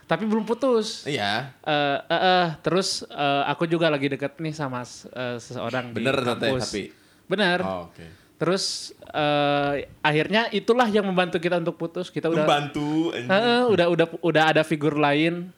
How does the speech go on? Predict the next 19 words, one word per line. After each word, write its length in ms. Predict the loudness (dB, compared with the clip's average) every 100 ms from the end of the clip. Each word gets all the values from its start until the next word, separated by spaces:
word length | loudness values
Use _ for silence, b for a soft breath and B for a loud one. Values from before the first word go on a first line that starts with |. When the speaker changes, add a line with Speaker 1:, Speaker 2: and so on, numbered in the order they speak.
| -20
Speaker 1:
yang, 320 | -6 -2 0 -2
Speaker 2:
Iya, 220 | -4 -4
iya, 260 | -6 -8
iya. 20 | -10
Speaker 1:
eh, 560 | -8 -6 -6 -8 -10 -12 -14 -8
yang 220 | -4 -2
bisa 180 | 0 -2
ngena-, 280 | -2 -2 -2
ngegantiin 580 | -2 -2 -2 -2 -2 -4
si 480 | -8 -6 -6 -10 -14 _
Speaker 2:
Heeh. 320 | -16 -8 -4
Speaker 1:
pasangan 320 | -2 -2 -2 -4
kita 220 | -6 -8
masing-masing. 840 | -6 -6 -6 -6 -4 -4 -6 -8
Speaker 2:
Heeh. 20 |
Oh, 80 | -4
dia 140 | -2
juga 160 | 0 0 0
ada? 340 | 0 0 -2